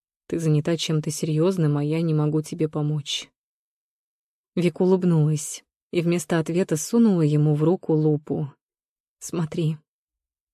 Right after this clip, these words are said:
Её палец упирался в фиксограмму боксита. Уже потом она поняла, что ему это, возможно, неинтересно. Его дело Нейра Бина никак не касается. Однако Эван послушно склонился и принялся рассматривать фиксограмму,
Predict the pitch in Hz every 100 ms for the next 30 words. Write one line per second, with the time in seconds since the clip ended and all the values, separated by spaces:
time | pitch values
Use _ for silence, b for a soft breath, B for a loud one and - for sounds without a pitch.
0 | _ - 165 165 151 147 185 220 - -
1 | 160 190 190 170 - 156 - 151 156 170
2 | 160 165 - - 151 151 156 143 _ _
3 | _ _ 196 202 208 214 - 226 214 190
4 | 190 185 185 175 - - 165 165 202 190
5 | 175 165 165 190 175 175 175 185 185 -
6 | 247 226 - - 143 - _ _ _ _
7 | _ - 214 247 294 196 196 190 160 160
8 | 151 143 160 156 147 170 180 160 156 147
9 | 156 147 143 - 175 143 _ _ _ _
10 | _ - 180 165 202 240 220 233 247 220
11 | - 220 226 226 - 170 180 226 - 156
12 | 151 151 151 151 233 190 - 196 208 190
13 | - - 190 - 220 190 156 143 143